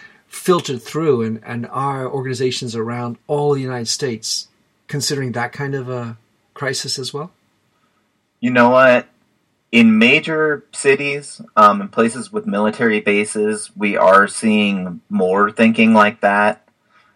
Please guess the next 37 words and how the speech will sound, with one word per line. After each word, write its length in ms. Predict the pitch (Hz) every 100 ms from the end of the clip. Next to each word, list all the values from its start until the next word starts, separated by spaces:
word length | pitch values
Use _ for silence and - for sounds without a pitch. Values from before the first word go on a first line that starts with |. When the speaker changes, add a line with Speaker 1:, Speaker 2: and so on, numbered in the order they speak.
| _ _ _ -
Speaker 2:
I 80 |
think 420 | 113 - 135 123 -
that 380 | 117 110 104 95 _
when 200 | 110 120
a 60 | 113
major 580 | 107 110 120 127 117 113
event 240 | 113 117
like 220 | 107 101
that 220 | - 101 101
happens, 500 | 117 113 127 110 _ _
everybody 720 | 110 120 113 117 107 104 101
has 280 | 101 101 101
it 60 | -
on 140 | 101
their 160 | 101 98
mind 340 | 101 104 101
for 160 | - 98
a 80 | 90
time, 520 | - 92 95 110 117 _ _
Speaker 1:
Mm. 260 | 123 113 110
Speaker 2:
but 200 | 107 90
people 280 | 143 143 127
forget 640 | - 107 110 104 95 -
so 240 | - 110
quickly. 580 | 107 - 85 - - - _ _ _ 117
Speaker 1:
Mm. 180 | 113 - _ _ -
Speaker 2:
And 320 | 104 98 95
people 260 | 127 123
forget 360 | 113 113 117 110
the 80 | 98
lessons 460 | 95 98 98 87
learned 540 | 87 95 104 90 80 - -
even 260 | 107 92 90
more 220 | 85 80
quickly. 420 | - - - 117
Speaker 1:
Yeah. 120 | 120 - _ _ _ _ _ _
Speaker 2:
And 420 | 101 101 101 95